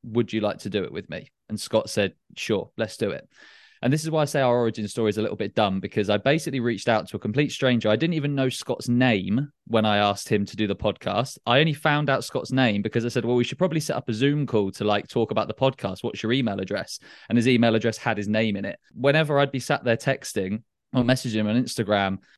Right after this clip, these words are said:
my girlfriend would be like, "Oh, who are you messaging?" "Oh, just Sneaker Teacher."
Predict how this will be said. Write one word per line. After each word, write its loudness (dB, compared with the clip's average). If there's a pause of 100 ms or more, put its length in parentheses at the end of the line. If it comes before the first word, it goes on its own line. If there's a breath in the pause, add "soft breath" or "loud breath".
my 4
girlfriend 2
would -2
be 0
like, 2
"Oh, 2
who 2
are 4
you 2
messaging?" -2
"Oh, 2
just -6
Sneaker -2
Teacher." -2